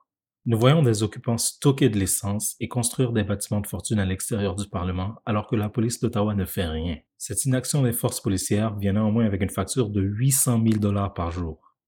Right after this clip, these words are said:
Pourtant, cet été, nous avons vu la police de Toronto dépenser environ deux millions de dollars pour vider violemment des campements de sans-abri et arrêter des manifestants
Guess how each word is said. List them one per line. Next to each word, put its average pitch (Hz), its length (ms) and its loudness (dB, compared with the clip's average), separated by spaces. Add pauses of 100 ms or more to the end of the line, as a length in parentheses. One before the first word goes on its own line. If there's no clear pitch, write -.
(540)
Pourtant, 131 380 0 (140)
cet - 260 -2
été, 113 220 2
nous 107 200 2
avons 104 180 0
vu 113 120 -2
la 110 100 0
police 101 340 -2
de 107 100 -2
Toronto 101 480 -2
dépenser 101 480 -4
environ 101 500 -4
deux 147 160 4
millions 143 380 4
de 123 60 0
dollars 113 460 2 (280)
pour 101 140 -4
vider 107 260 4
violemment 107 480 2
des 95 160 0
campements 101 300 -2
de 92 40 -4
sans-abri 92 580 -4
et 104 60 -8
arrêter 95 380 -2
des 92 80 -2
manifestants 95 580 -4